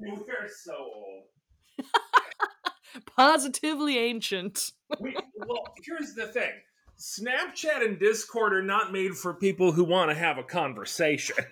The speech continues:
Speaker 2: No, they're not.
Speaker 1: No, they're, they're made, they're made for people who are, like, shooting out their thoughts into the universe like fire and forget missiles <laughs> from a,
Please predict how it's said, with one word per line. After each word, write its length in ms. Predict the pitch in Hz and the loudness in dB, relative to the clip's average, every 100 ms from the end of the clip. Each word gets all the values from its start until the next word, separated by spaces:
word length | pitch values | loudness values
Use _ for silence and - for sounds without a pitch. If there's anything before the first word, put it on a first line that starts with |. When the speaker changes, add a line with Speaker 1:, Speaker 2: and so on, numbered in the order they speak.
| - | 0
Speaker 2:
No, 260 | 226 285 320 | 8 8 8
they're 120 | 311 | 6
not. 440 | 240 285 233 - - - _ _ _ _ _ | 6 8 6 4 -8 -16 _ _ _ _ _
Speaker 1:
No, 260 | 165 123 | -2 -2
they're, 220 | 120 175 - 151 | 2 2 2 0
they're 140 | 185 | 0
made, 320 | 190 208 202 - 151 | 4 4 4 2 0
they're 120 | 196 | 2
made 280 | 214 226 220 | 6 6 6
for 140 | 190 | 0
people 320 | 160 196 190 | 2 2 2
who 80 | 180 | 0
are, 260 | 175 160 156 | 0 2 2
like, 320 | 143 131 - _ _ _ _ 147 - - | 4 0 -2 _ _ _ _ -20 -20 -12
shooting 600 | 156 - - 233 240 233 220 | -8 -4 0 2 6 8 8
out 300 | 208 190 160 | 8 4 4
their 180 | 180 | 4
thoughts 520 | 170 - 190 185 185 190 | 4 2 4 4 4 0
into 180 | 175 | 0
the 120 | 156 160 | 0 -2
universe 640 | 156 175 165 143 143 - | 0 2 2 2 0 0
like 200 | 135 127 | -2 -4
fire 420 | - 165 160 160 | 0 4 6 6
and 160 | 156 143 | 4 2
forget 320 | 147 143 - | 0 2 2
missiles 680 | 127 151 147 135 117 117 - | 4 4 6 2 2 0 -6
<laughs> 100 | - | 0
from 200 | 156 156 | 2 4
a, 200 | 160 143 | 4 4